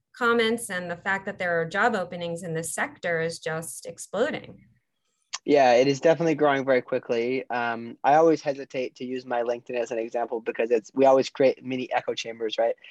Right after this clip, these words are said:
Speaker 1: Yes,
Speaker 2: Um,
Speaker 1: that's
Speaker 2: with,
Speaker 1: true.
Speaker 2: within what we're looking for. But,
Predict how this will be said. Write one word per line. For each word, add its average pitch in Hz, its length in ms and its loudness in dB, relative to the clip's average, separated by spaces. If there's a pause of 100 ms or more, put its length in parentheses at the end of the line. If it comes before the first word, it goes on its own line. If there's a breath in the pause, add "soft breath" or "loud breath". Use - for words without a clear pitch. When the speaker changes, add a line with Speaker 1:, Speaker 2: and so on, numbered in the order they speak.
(300 loud breath)
Speaker 1:
Yes, 127 380 6
Speaker 2:
Um, 120 80 -10
Speaker 1:
that's - 280 0
Speaker 2:
with, 143 160 4
Speaker 1:
true. - 120 0
Speaker 2:
within 143 260 -4
what 131 140 -4
we're 135 160 2
looking 139 240 -2
for. 131 180 2
But, 127 240 2